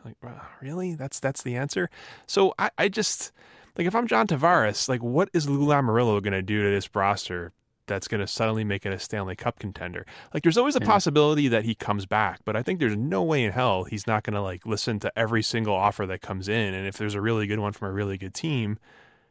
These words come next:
Speaker 1: you know, he's gonna take it. Like, I was reading, like, Larry Brooks wrote up a thing about how this was, like, a great thing for the Islanders, and, I mean, compared to Garth Snow, you take anything you want, but, uh, I mean, you t-, you'll take whatever you can get, but, like, they were like,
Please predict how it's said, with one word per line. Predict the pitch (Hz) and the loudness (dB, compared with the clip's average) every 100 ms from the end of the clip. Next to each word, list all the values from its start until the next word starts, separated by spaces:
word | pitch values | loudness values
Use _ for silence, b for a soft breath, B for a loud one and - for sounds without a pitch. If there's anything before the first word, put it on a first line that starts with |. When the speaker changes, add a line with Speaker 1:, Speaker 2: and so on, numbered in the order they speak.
| b _ | b _
Speaker 1:
you | 185 | -6
know, | 180 | -2
he's | 175 180 | -2 0
gonna | 151 | -2
take | - 190 - | 0 -2 -2
it. | 117 | -4
Like, | 120 | 0
I | |
was | 139 139 | 2 2
reading, | 180 180 | 2 0
like, | 127 | 0
Larry | 120 139 139 | 4 4 4
Brooks | 123 123 - | 4 2 2
wrote | 101 | 2
up | 95 | 0
a | 95 | -2
thing | 101 | -2
about | 95 98 92 | 0 -2 0
how | 101 | 2
this | 98 90 | 0 -2
was, | 98 | -6
like, | 98 | -4
a | 98 | -6
great | 90 101 107 - - | -2 0 0 -6 -20
thing | - 104 101 101 | -6 -2 -2 -2
for | - 98 | -2 -2
the | 95 | -2
Islanders, | 90 95 104 110 110 | -2 0 2 2 0
and, | 101 95 B B B B B | -2 -10 B B B B B
I | 156 | 0
mean, | 156 151 | 2 2
compared | 139 139 131 | 0 4 4
to | 123 | 2
Garth | 113 104 101 | 2 0 0
Snow, | - 180 101 | 2 2 2
you | 98 107 | 0 -2
take | - 107 | -2 -4
anything | 107 98 98 | -2 -4 -6
you | 90 | -4
want, | 104 123 101 104 | 2 2 2 0
but, | - 95 - b b b b b b b _ | -2 -4 -6 b b b b b b b _
uh, | - - | -14 -8
I | - | -4
mean, | 127 | -2
you | 120 | 0
t-, | 156 - - | 0 0 0
you'll | 127 | 2
take | 127 117 | 2 2
whatever | 110 107 | 4 4
you | 104 | 0
can | 98 | 0
get, | 98 127 98 | 2 2 2
but, | - 104 - _ | 0 -2 -2 _
like, | 120 | -6
they | 113 | 0
were | 113 113 | 2 2
like, | 101 | 0